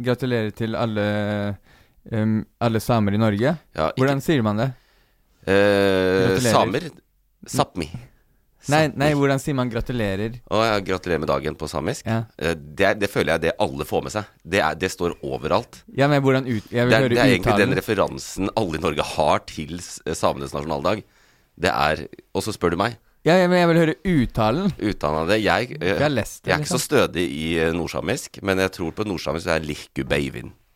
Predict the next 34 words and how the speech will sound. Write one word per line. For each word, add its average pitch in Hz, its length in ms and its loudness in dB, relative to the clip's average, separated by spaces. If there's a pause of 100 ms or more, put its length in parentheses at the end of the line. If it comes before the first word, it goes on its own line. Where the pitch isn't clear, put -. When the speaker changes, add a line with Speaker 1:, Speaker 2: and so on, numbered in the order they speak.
(320)
Speaker 1:
Ja. 104 200 0 (340)
Speaker 2:
Ja. - 120 -2
Speaker 1:
Jeg 127 120 2
kan, 117 220 0
jeg 117 180 2
kan 113 120 2
ikke 131 120 -2
si 123 80 0
om 104 120 0
det 101 100 0
er - 60 -10
stødig 110 160 0
eller 92 120 -4
ikke, 123 160 -2
men 113 260 -4 (680)
Speaker 2:
Ja, 98 160 2
nei, 101 180 2
men 123 100 0
jeg 135 100 0
sy-, 120 120 -8
jeg 143 140 -2
syns, 120 320 -6
eh, 120 540 2
det 120 100 2
er 123 80 4
veldig, 110 200 0
jeg 107 40 2
er 120 80 2
veldig 110 160 -2
glad 87 320 2
i 90 120 0 (120)
samenes 76 320 -2
nasjonaldag, 87 400 -2
fordi 92 160 -2